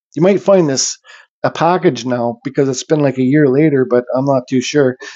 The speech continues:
The Apex Forge usually comes with this cheap one. But I suggest getting this Apex Forge, um, one. It's great. Like, I just made a video talking about on a video. This is how you lock it, by that button right there. It's push.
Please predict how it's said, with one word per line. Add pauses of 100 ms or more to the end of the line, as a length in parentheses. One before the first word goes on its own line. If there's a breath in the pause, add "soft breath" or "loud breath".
(140 loud breath)
The
Apex (200)
Forge
usually
comes
with
this
cheap
one. (560 loud breath)
But
I
suggest (120)
getting
this (120)
Apex
Forge, (800 soft breath)
um,
one.
It's
great.
Like, (440 soft breath)
I
just
made
a
video
talking
about
on
a
video.
This
is
how
you (320 soft breath)
lock
it,
by (100)
that
button
right
there.
It's
push.